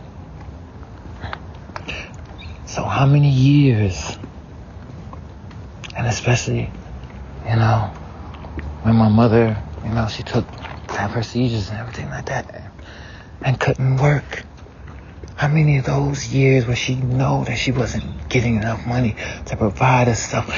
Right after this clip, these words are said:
and she had to sit there and watch us be disappointed day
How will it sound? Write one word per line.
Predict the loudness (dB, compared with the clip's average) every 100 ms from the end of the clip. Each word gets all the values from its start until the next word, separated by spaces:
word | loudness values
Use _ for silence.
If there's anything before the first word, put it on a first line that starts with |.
| -4
and | -2
she | 0 2
had | 2 0
to | -4
sit | -6 -4 -2 -2 0
there | 2 2 0
and | -2 -2 -2 0 4
watch | 2 4 0
us | 0
be | 0 -2
disappointed | 0 -2 0 -4 -4 0 2 2 0 -4
day | 2 4 2